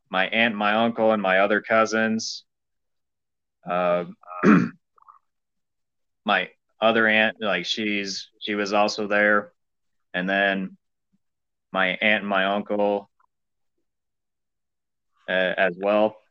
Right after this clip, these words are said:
and my, and my last uncle, he was actually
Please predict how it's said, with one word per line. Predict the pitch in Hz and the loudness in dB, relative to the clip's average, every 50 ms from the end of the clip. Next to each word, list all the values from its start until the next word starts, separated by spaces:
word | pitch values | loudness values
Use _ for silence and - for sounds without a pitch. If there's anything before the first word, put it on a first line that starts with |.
| _ _ _ _ _ _ _ _ _ _ _ _ - | _ _ _ _ _ _ _ _ _ _ _ _ -4
and | 110 101 101 98 95 98 95 _ - | 0 0 2 2 0 -2 -6 _ -4
my, | - 107 104 101 98 98 - _ _ _ _ _ _ _ _ _ _ _ _ _ _ - - | 0 2 2 2 2 0 -4 _ _ _ _ _ _ _ _ _ _ _ _ _ _ -6 -2
and | 104 101 101 101 - - _ _ _ _ _ _ _ _ _ _ _ _ _ _ _ _ - | -2 0 -2 -2 -6 -14 _ _ _ _ _ _ _ _ _ _ _ _ _ _ _ _ -2
my | 101 104 | 0 2
last | 110 117 120 120 117 117 - 123 | 4 4 6 4 4 2 0 -2
uncle, | 110 113 113 117 117 117 117 113 110 | -2 -2 -2 0 0 2 2 2 0
he | 107 113 120 | 0 0 0
was | 120 117 110 | 2 2 4
actually | 110 113 120 117 - 131 120 110 107 101 98 92 | 4 4 2 2 0 0 0 2 0 0 -2 -4